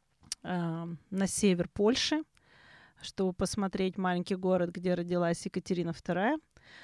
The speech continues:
А, тогда ещё принцесса Фредерика. <laughs> Да, вот, то есть, э, это тогда было герцогство, принадлежащее, м, э,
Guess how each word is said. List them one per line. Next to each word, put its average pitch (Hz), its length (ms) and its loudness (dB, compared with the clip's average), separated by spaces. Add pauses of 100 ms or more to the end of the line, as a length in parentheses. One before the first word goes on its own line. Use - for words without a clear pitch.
(300)
А, 170 460 -4 (160)
тогда 175 320 -2
ещё 190 400 -2
принцесса 247 600 0
Фредерика. 262 720 4 (560)
<laughs> - 460 0 (540)
Да, 185 500 0 (120)
вот, 196 300 2
то 196 80 -4
есть, - 240 -6
э, 196 60 2
это 190 440 0
тогда 185 360 0
было 175 380 0
герцогство, 185 500 -4
принадлежащее, 175 960 -4 (200)
м, 185 340 -8
э, 170 440 -8